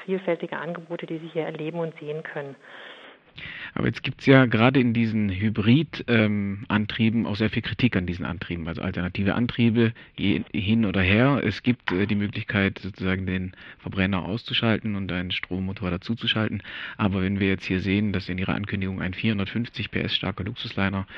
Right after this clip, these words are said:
Speaker 2: Ford Explorer, äh, angeboten wird, das hört sich nicht so an, als ob da sehr viel Alternative dahinter steht, sondern es geht vielleicht, äh, ja, das hört sich eher so an, als ob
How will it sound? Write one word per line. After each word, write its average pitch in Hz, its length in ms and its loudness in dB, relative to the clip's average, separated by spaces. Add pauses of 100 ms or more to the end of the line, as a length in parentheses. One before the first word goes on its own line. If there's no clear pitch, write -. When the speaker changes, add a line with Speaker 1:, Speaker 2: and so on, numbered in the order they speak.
(140)
Speaker 2:
Ford - 280 -6
Explorer, 104 680 -2
äh, 92 480 -2
angeboten 98 600 -2
wird, 110 200 0 (400)
das 92 200 -2
hört 104 160 0
sich - 300 0
nicht 104 320 0
so 101 280 0
an, 98 220 0
als 90 200 -2
ob 92 120 -8
da 92 280 4
sehr 92 140 0
viel 101 140 -2
Alternative 92 640 0
dahinter 92 300 0
steht, 95 300 -4
sondern 92 420 -2 (320)
es - 160 -2
geht 95 220 0
vielleicht, 92 480 0
äh, 90 240 -2 (120)
ja, 95 140 0 (320)
das 95 220 -4
hört 101 100 -4
sich - 180 -6
eher 107 80 2
so 101 100 0
an, 95 120 -2
als 101 140 -2
ob 95 180 -8